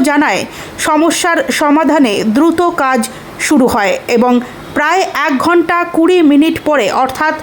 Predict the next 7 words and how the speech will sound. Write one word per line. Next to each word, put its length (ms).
সকাল 320
দশটা 360
বেজে 280
কুড়ি 300
মিনিট 260
নাগাদ 340
স্বাভাবিক 440